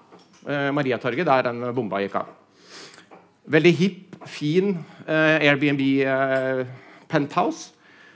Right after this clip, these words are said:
eh, som var eid av en som het Ulf, som vi måtte google litt da, for å, eh, finne ut hvem han var. Og da, han var tidligere, hadde jobbet som sånn næringslivsjournalist og redaktør. Han var blitt en sånn mikrokjendis ved å utvikle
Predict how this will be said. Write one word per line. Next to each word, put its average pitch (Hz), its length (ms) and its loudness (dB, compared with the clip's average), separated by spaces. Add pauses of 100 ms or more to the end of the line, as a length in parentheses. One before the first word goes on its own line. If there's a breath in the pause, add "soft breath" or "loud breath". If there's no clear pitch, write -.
(140 loud breath)
eh, 156 380 2 (160)
som 170 340 -4
var 156 180 2
eid 135 200 2
av 147 60 -2
en 139 60 -6
som 160 120 -6
het - 100 -10
Ulf, 208 540 0
som 175 540 -2
vi 151 80 -2
måtte 156 200 -2
google 147 240 2
litt 185 160 2
da, 202 100 0
for 151 120 -6
å, 143 920 -2
eh, 127 40 -8
finne 131 220 -8
ut 113 80 -12
hvem 127 120 -4
han 135 80 -2
var. 180 300 0 (480 loud breath)
Og - 80 -10
da, 165 220 2
han 151 80 -2
var 170 80 -2
tidligere, 156 640 -4
hadde 156 160 -4
jobbet 127 300 -2
som 139 100 -12
sånn 139 160 -8
næringslivsjournalist 117 880 -6
og - 80 -6
redaktør. 151 500 -6 (200)
Han 123 80 -10
var 139 80 -2
blitt 131 160 -6
en 135 60 -10
sånn 147 200 2
mikrokjendis 127 1040 -6
ved 135 260 -4
å 139 280 -2
utvikle 131 680 -4